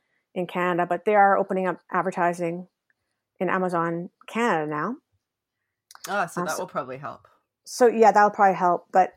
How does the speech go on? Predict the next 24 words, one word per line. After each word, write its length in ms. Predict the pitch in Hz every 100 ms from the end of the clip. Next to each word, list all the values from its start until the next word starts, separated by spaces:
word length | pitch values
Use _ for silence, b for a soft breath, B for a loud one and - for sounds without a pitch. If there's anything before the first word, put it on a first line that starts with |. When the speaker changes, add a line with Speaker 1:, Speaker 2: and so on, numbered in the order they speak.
| -
Speaker 1:
um, 520 | 180 170 165 165 160 - _ _ _ -
I, 140 | 220 240 -
I 100 | 247
think, 400 | - 294 254 - _ _ _ _ _ -
I 120 | 226
think 240 | 214 277 214
maybe 280 | 214 208 190
there's 260 | 185 170
more 180 | 190 185
of 80 | 175
a 40 |
market. 580 | 165 165 170 - 175 -
Plus, 200 | - 262
a 40 | 254
lot 220 | 233 247
of 160 | 240
readers 600 | 202 220 214 208 202 - -
just 220 | 196 -
use 260 | 190 190 185
Amazon 400 | 180 185 180 180
dot 200 | 170 -
com 340 | - 170 170 160
as 280 | 170 170 170
their 340 | 185 165 170